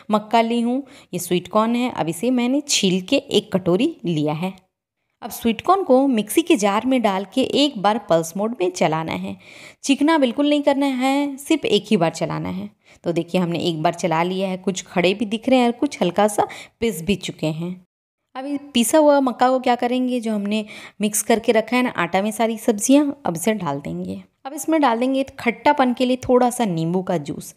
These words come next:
नींबू का जूस से थोड़ा सा टेंगी टेस्ट आता है, खाने में टेस्टी लगता है। तो नमक डाल देते हैं थोड़ा सा।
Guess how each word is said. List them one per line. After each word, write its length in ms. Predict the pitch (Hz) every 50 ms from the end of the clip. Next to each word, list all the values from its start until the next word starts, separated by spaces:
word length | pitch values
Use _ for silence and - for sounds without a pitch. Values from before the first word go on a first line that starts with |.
| - - - - - 202
नींबू 260 | 214 247 269 302 320
का 100 | 330 320
जूस 280 | 247 220 240 254 262 -
से 180 | - - 285 277
थोड़ा 260 | - 254 226 220 240
सा 120 | 240 254 240
टेंगी 380 | - - 180 170 180 196 220 214
टेस्ट 360 | 214 196 202 208 - - -
आता 240 | 196 202 196 - 220
है, 120 | 220 220 214
खाने 280 | 214 - 170 160 160 165
में 120 | 180 196
टेस्टी 380 | 196 - 151 156 - - - 180
लगता 320 | - - 165 - - -
है। 200 | 175 175 190 196 - _ _ _ - - _ _ -
तो 60 | 180
नमक 300 | 165 160 156 151 165 170
डाल 200 | 170 185 180 185
देते 260 | 185 202 196 196 - 220
हैं 160 | 214 214 214
थोड़ा 240 | 214 220 214 214 220
सा। 220 | 214 - 262 277